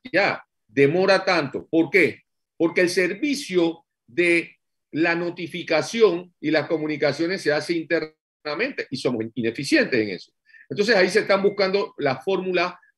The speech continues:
para poder, eh, esto, dar alternativas y que eso se rebaje. El otro tema, la, la, la admisión de pruebas. En ese, en ese, en ese proceso hay una,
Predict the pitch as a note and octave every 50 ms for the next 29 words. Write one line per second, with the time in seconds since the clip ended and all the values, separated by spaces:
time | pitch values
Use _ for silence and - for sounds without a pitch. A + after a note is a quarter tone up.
0 | _ - D3 D3+ D3+ D3 D3 D3 D#3 E3+ F#3 G3 F#3+ - _ - D3 C#3 C3+ C3
1 | C3 B2+ B2+ - - C3+ B2+ B2+ - _ D3+ C#3 C3 B2+ A#2 B2+ C3 E3 E3+ F3
2 | F3+ F3 - - D#3 D3+ C#3+ C#3+ D#3+ D3+ C#3+ C3+ C#3 C#3 C3+ C3+ E3+ F3 F#3 G3+
3 | G3+ G#3+ G#3 - _ - F#3 G#3+ B3 B3 - _ _ _ _ _ - D#3+ C#3+ D3
4 | - E3+ E3 C#3+ F#3+ E3 - E3 C3+ A#2 A2+ B2 C3+ A2+ G#2 A2 - - D3 F3
5 | G#3+ A3 G#3 G#3 G3 - G#3 G3 - - G2 E2+ - _ _ _ _ _ _ -
6 | - - - C3 D3+ D3+ D3 C3+ - - - - - - - - - _ - -
7 | - - C3+ D3+ D3+ D3 D3 C#3+ C#3 - - _ _ _ _ - D3+ D3 D3 D3
8 | D3 C#3+ - D#3+ D#3+ D3+ D#3+ E3+ E3+ D3+ - - A3 A3 G#3+ G3+ F#3+ F3 - F3+
9 | E3+ D3+ A#2 F#2+ E2+ D2+ - _ _ _ _ _ - B2 B2+ D3 F#3 A3 - -
10 | A#3+ - - - B2+ C#3 D#3+ F#3 F3+ - A3 G#3 - C3 C#3 E3 E3 - G#3+ -
11 | - B2+ C3 - - F3 D#3 C#3+ E3+ D#3+ D3+ - _ _ _ _ - - D#3+ F3+
12 | F#3 F3+ F3 - - -